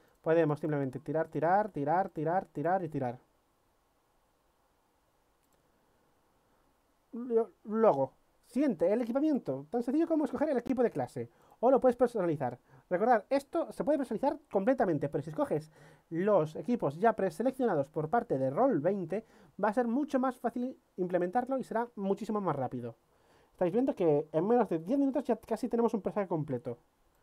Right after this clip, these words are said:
Vale, entonces vamos a hacer, tener que tenga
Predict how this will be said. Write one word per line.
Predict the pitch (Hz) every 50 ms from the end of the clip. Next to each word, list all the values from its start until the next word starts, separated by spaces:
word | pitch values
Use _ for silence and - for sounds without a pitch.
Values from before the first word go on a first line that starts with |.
| _ _ _ _ _ _ _ _ _ _ _ _ _ _ _ _ _ _ _ _ _ _ _ _ _ _ _ _ _ _ _ _ _ _ _ _ _ - - 247 262 285 320 _ _ _ _ _ _ _ - - _ _ _ _ _ _ _ _ _ _ _ _ _ _ _ _ _ _ _ _ _ _ _ _ _ _ _ _ _ _ _ _ _ _ -
Vale, | - 170 165 160 170 156
entonces | 139 135 - 175 165 156 156 160 151
vamos | 151 175 165 165 156
a | 156
hacer, | 156 160 151 156 156 156 -
tener | - 151 143 135
que | - -
tenga | - 160 147 143 135 135 131 127 135